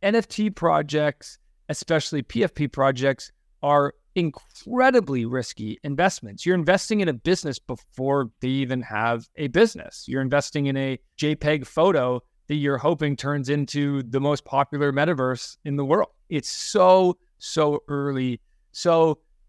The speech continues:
it's not really a big surprise. Now, don't get me wrong, one percent will make it. There will be some N F T projects that become, I believe, some of the biggest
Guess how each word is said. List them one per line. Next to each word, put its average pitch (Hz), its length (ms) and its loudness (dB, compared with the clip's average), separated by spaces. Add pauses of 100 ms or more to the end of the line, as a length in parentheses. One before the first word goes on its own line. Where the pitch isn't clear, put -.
(140)
it's 170 280 -4
not 185 480 4
really 156 580 0 (220)
a 151 100 2
big 139 320 -2
surprise. 120 460 -4
Now, 170 260 4 (420)
don't 165 220 2
get 160 100 0
me 147 120 0
wrong, 147 340 -2 (380)
one 196 260 2
percent 226 460 -2 (180)
will 196 180 4
make 247 240 -2
it. - 120 -10 (160)
There 226 160 2
will 240 240 2
be 147 480 -2 (160)
some 151 240 -2
N 147 100 2
F 147 140 0
T 143 180 -6
projects 123 640 -2
that 139 220 -4
become, 151 600 -4 (200)
I 151 140 4
believe, 143 320 -2
some 143 180 -4
of 139 60 -2
the 131 80 -4
biggest 131 420 -4